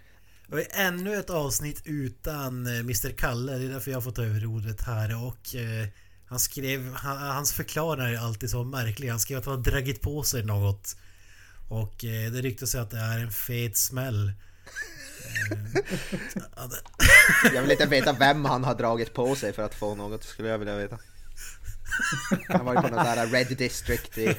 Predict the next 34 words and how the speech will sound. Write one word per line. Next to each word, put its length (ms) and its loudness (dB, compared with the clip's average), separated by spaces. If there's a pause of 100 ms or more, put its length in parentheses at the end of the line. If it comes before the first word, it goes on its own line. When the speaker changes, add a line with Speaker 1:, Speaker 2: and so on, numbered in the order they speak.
(280)
Speaker 2:
Thailand 460 0
eller 100 -6
någonting. 260 -8 (2000)
Speaker 1:
Ja, 380 -6
jag 100 -2
känner 160 0
hans, 180 -2
hans 200 0
sjukfrånvaro 960 -2
börjar 280 -2
bli, 240 -4
det 160 -6
börjar 220 -2
bli 100 0
sämre 300 -2
och 80 -2
sämre 280 -2
ursäkter, 480 -4
liksom. 280 -6 (760)
Speaker 2:
<laughs> 680 -2
Ja. 260 0 (580)
Han 100 -12
kanske 180 -4
är 20 -2
ute 120 -2
och 60 -2
fight 320 0
crime, 540 0
så 120 -10
han 160 -6
måste 240 -6
komma 240 -8
med 140 -8
något 160 -6